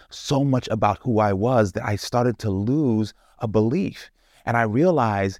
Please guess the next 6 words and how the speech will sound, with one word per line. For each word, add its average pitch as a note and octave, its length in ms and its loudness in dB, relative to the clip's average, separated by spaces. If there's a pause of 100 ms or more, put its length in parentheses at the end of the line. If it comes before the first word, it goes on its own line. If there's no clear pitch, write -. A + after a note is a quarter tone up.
(280)
that A2+ 160 4
mixed B2 360 0
messaging G2 600 0
was F#2 140 0
part - 520 -2
of F#2+ 400 2